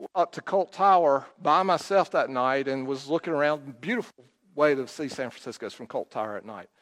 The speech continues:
But anyway, and I, I was up there, and, and these three or four girls came up and asked me a question, and I started to answer 'em,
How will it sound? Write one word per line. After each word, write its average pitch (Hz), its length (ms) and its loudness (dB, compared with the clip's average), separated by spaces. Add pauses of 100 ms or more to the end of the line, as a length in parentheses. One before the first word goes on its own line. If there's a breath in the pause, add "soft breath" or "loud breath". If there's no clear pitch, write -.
(380 soft breath)
But 156 140 0
anyway, 151 500 0 (200)
and 165 160 0
I, 175 120 8
I 143 220 2
was 165 200 2
up 190 180 6
there, 170 300 6
and, 147 300 0
and 160 240 -2
these 170 260 4 (760)
three 196 200 6
or 180 40 2
four 196 220 4
girls 165 400 2
came 160 300 -8
up 151 300 0 (420 soft breath)
and 165 120 -6
asked 180 240 -2
me 190 100 -2
a 151 40 -4
question, 127 720 0 (760)
and 165 120 0
I 160 60 6
started 208 380 2
to 170 120 2
answer 175 440 -4
'em, 135 200 -4